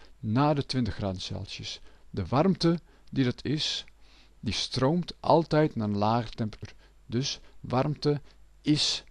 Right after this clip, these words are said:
energie. Omgekeerd, stel je voor tien graden Celsius in twintig graden Celsius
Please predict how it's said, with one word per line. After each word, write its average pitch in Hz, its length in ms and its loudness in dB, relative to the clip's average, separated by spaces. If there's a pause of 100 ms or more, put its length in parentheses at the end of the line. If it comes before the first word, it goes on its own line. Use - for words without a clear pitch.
(240)
energie. 113 640 0 (1800)
Omgekeerd, 131 840 2 (400)
stel - 260 4
je 123 120 4
voor 120 420 -2 (140)
tien 196 220 2
graden 117 320 2
Celsius - 800 -4 (220)
in 165 260 2
twintig 135 300 -2
graden 104 280 2
Celsius 98 720 -2